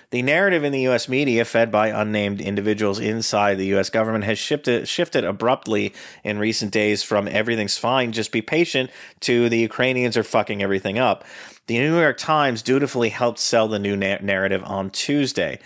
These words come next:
Uh, I'll read you a couple of paragraphs from their piece. "Ukraine's grinding counteroffensive is struggling to break through entrenched Russian defenses,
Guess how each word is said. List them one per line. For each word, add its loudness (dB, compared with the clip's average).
Uh, 2
I'll -6
read -2
you -2
a -4
couple -2
of -2
paragraphs 0
from -8
their 0
piece. -6
"Ukraine's -2
grinding 0
counteroffensive -2
is -2
struggling -2
to -6
break -2
through -4
entrenched -4
Russian -2
defenses, -2